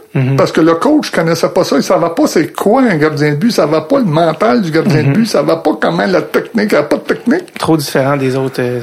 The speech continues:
Speaker 1: positions,
Speaker 2: Fait
Speaker 1: hein.
Speaker 2: que ce que je connais pas, il le repousse, va-t'en
Speaker 1: Mhm.
Speaker 2: dans le coin tout seul.
Speaker 1: Mhm.
Speaker 2: Fait que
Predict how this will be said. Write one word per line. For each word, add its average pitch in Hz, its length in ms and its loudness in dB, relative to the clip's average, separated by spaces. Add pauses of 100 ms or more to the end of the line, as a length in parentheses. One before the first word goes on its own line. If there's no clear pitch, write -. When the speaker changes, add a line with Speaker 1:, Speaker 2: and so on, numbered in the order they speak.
Speaker 1:
positions, 135 360 -4
Speaker 2:
Fait 135 80 0
Speaker 1:
hein. 156 60 0
Speaker 2:
que 147 100 -2
ce - 140 -2
que 247 180 0
je - 100 -4
connais 185 300 2
pas, - 140 0 (100)
il 170 120 2
le 156 100 2
repousse, - 600 -2
va-t'en 147 220 2
Speaker 1:
Mhm. 220 60 2
Speaker 2:
dans 214 60 2
le 180 60 0
coin 208 160 0
tout - 80 -6
seul. - 200 0 (380)
Speaker 1:
Mhm. 143 300 0 (160)
Speaker 2:
Fait 175 80 2
que - 60 -6